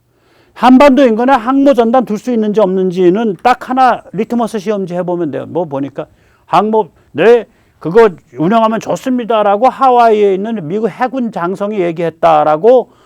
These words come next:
또 항모파들이 막 떠들었어요. 항모파 저기 그 간첩 같은 언론이 떠들고. 나 그거 보면서 웃겨서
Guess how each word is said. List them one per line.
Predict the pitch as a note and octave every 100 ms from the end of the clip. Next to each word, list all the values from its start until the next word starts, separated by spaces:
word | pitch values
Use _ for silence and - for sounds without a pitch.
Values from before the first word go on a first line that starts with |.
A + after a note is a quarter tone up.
| _
또 | F#3+
항모파들이 | A#3 C4 B3+ - G#3+ F#3+ G3+
막 | F#3+ F3
떠들었어요. | B3 B3 A3+ E3+ - F3
항모파 | A3+ A#3 G#3+ - F#3 D3+ C3+
저기 | D3 C#3+ C3
그 | C#3
간첩 | - E3+ F#3
같은 | F#3+ D#3+ E3
언론이 | C3+ E3+ E3+ D#3+
떠들고. | E3+ E3 C#3+ A2 A2+
나 | F3+
그거 | A3 A3
보면서 | F#3+ G3 F#3+
웃겨서 | D3 D3+ B2+